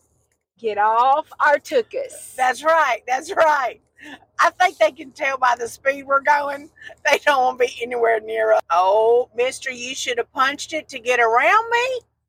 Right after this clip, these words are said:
Speaker 2: He had to put on his brakes. Boy, he, he, he don't know what, what, what went by.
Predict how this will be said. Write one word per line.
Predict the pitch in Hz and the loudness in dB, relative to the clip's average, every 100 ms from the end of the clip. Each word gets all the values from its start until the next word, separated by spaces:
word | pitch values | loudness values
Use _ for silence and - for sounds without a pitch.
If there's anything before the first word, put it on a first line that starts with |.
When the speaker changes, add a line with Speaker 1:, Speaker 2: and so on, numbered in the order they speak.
| _ _ _ _ | _ _ _ _
Speaker 2:
He | 269 | -2
had | 208 | -2
to | |
put | - 226 | 0 0
on | 214 214 | 2 0
his | 214 | -8
brakes. | - 208 190 - _ | 0 2 2 -4 _
Boy, | 220 233 247 | -2 0 -2
he, | 285 262 - - | -6 -12 -10 -4
he, | 320 - - | -4 -4 -4
he | 320 | 0
don't | 330 277 247 | 0 0 0
know | 254 247 | 2 2
what, | 247 254 - | 2 -2 -8
what, | - - 269 | -4 -2 0
what | 240 302 - | 0 0 0
went | 262 | -2
by. | 262 240 | 2 2